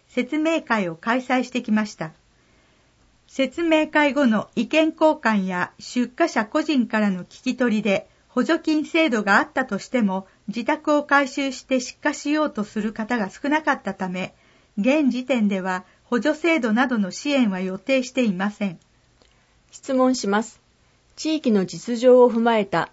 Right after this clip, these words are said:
Speaker 2: 農地のあり方は、農業の担い手不足や高齢化などの問題を鑑みると、今後、農地利用は地域の実情に合わせるべきと考えるが、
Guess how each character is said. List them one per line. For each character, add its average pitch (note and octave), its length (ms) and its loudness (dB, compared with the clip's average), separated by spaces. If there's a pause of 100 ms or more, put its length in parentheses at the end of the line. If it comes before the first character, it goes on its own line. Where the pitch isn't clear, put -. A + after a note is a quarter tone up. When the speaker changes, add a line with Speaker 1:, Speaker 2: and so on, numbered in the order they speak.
Speaker 2:
農 C#4 220 2
地 G3 140 -4
の F#3 140 0
あ F3 60 -4
り F3+ 100 -6
方 G3 260 -2
は、 C3+ 200 -2 (840)
農 C#4+ 220 2
業 A#3 220 4
の F#3 120 0
担 F#3+ 280 2
い B3 60 2
手 B3 120 0
不 A3+ 80 -6
足 G#3 280 -2
や D#3 200 0 (120)
高 A#3+ 220 6
齢 C4 180 10
化 B3+ 120 4
な A#3+ 100 6
ど A3+ 120 4
の F3 100 2
問 F3+ 220 0
題 G#3+ 180 4
を G#3 100 2
鑑 G#3 360 0
み G#3 80 4
る F3+ 140 -4
と、 - 220 -6 (540)
今 A#3 240 2
後、 A3+ 300 2 (120)
農 B3+ 240 4
地 C4 140 -6
利 B3+ 140 0
用 G3+ 180 4
は E3+ 220 0 (160)
地 C#4+ 220 -2
域 G#3+ 180 -2
の E3+ 180 -2
実 D#3+ 260 -10
情 A#3 220 4
に A3 140 0
合 G#3 80 2
わ A#3 100 0
せ C4 140 0
る G#3 80 2
べ G#3 120 2
き G#3 60 -10
と F3+ 140 -4
考 F#3+ 320 0
え G3 100 0
る F3 80 -4
が、 C#3+ 200 -2